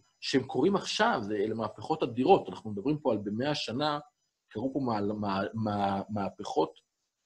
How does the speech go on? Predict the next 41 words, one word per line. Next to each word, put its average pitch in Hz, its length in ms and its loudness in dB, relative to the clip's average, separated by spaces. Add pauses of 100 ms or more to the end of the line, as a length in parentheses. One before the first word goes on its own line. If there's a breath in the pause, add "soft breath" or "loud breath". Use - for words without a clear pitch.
(400)
אדירות 123 480 6
בעולם 120 380 2
ה-, 110 340 0
ה-, 90 400 -8
הרגשי 90 680 -4
של - 140 -4
בני 113 160 -6
האדם, 123 480 2
באיך 127 240 -2
אנחנו 135 240 -2
תופסים - 300 -4
את 131 60 2
עצמנו 123 400 -2
ביחס 110 420 -4
לחברה, 117 520 0 (440 soft breath)
מה 117 120 6
הזכויות 120 580 2
שלי, 151 480 0 (400)
יש - 260 -6
הר-, 98 160 -4
מה, 104 200 0 (160)
מה 113 180 -2
אני 110 140 2
מותר 135 380 4
לי, 135 100 0
מה 104 180 -8
אסור 196 380 -2
לי, 185 120 -10 (380)
איזה 113 180 -6
מגבלות 110 360 -2
חברתיות 107 720 -6
מוטלות 160 420 -6
עליי. 139 160 -8 (280 loud breath)
יש 151 220 4
עדיין 120 280 4
המון 110 200 0
אנשים 110 380 -2
שמאוד 98 320 -2
קשה - 220 -10
להם 120 140 0
להתבלט 113 460 0